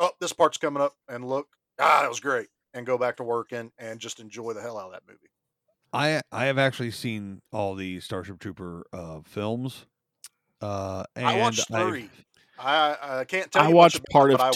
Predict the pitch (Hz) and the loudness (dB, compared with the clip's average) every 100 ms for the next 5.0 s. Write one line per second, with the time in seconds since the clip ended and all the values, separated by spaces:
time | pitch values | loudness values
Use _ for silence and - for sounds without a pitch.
0 | 131 131 147 165 - _ _ _ _ 113 | 6 8 8 6 2 _ _ _ _ 2
1 | 107 - - 117 117 73 - 101 - - | 2 -2 -6 0 0 0 -6 -8 -8 -2
2 | 160 160 156 147 139 190 233 - 139 160 | 0 0 -2 -4 -4 -4 -6 0 0 0
3 | - - _ _ - - 170 - 175 196 | -4 -20 _ _ -14 -2 0 4 6 6
4 | - 185 185 185 - - 151 147 143 127 | 4 2 4 2 -2 -6 2 4 6 4